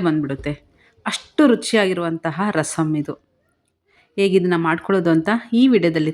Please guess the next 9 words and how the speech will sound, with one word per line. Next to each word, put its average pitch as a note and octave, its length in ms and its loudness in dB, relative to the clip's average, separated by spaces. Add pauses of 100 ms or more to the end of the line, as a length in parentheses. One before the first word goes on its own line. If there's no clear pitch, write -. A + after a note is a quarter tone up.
ತೋರಿಸ್ತಾ D3 440 -4
ಇದ್ದೀನಿ. C#3+ 220 -4 (960)
ನಮಸ್ತೆ, G#3 340 -2 (440)
ನಾನು F#3+ 180 -2 (200)
ಅಕ್ಷತಾ. E3 360 -8 (480)
ಕೋಟಿನಾಡು B3 540 2
ರೆಸಿಪೀಸ್ - 380 -8
ಚಾನಲ್‌ಗೆ F3+ 380 0 (280)
ಸ್ವಾಗತ. D3 420 -6